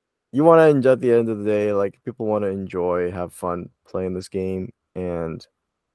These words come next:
these road, these changes in the roadmap, uh, check them out. So in development, there's other, um, and in concept, lots of things that we won't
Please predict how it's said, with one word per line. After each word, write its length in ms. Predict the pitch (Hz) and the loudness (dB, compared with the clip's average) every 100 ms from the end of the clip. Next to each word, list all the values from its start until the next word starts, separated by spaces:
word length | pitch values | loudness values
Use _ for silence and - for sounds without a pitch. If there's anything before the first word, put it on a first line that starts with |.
| _ _ _ _ _ _ - | _ _ _ _ _ _ -2
these 260 | 110 95 | -2 0
road, 340 | 104 107 107 85 | 4 6 4 2
these 180 | 113 - | -4 -2
changes 580 | - 110 110 110 107 107 | 0 2 2 2 0 0
in 80 | |
the 80 | 104 | 0
roadmap, 640 | 101 104 101 107 104 104 - _ - | 2 2 2 2 4 2 0 _ -6
uh, 300 | 92 90 - | -2 -2 -2
check 200 | - 113 | -4 -4
them 160 | 117 98 | -2 2
out. 200 | 98 - | 2 2
So 120 | 113 | 0
in 160 | 98 107 | 0 0
development, 560 | 107 98 98 92 95 90 | 0 2 2 2 -2 -4
there's 180 | 92 | -4
other, 400 | 95 92 92 90 - _ _ _ _ - | -2 -2 -2 -2 -6 _ _ _ _ -10
um, 600 | 82 80 78 76 76 - _ _ _ _ _ | -6 -4 -6 -8 -12 -16 _ _ _ _ _
and 120 | 92 87 | -4 -2
in 140 | 90 | -2
concept, 600 | - 85 82 87 85 - - | 0 0 2 2 2 0 -4
lots 340 | 87 87 - | -2 -2 -4
of 100 | 85 | -10
things 320 | - 78 78 | -4 -4 -4
that 120 | 82 78 | -8 -8
we 120 | 80 | -6
won't 500 | 80 76 69 - | -4 -4 -6 -14